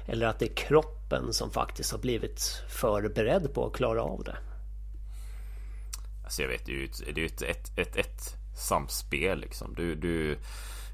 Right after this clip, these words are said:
Speaker 2: utsätter dig för kroppen, eller du utsätter kroppen för kyla, men då tar du ett steg framåt där. Ja, men då,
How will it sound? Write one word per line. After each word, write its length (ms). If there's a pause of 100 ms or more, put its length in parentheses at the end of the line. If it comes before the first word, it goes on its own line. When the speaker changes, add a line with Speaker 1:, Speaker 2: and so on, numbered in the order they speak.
Speaker 2:
utsätter 440
dig 120
för 180
kroppen, 800
eller 500
du 80
utsätter 380
kroppen 380
för 120
kyla, 560
men 120
då 60
tar 140
du 60
ett 100
steg 260
framåt 400
där. 400
Ja, 220
men 180
då, 200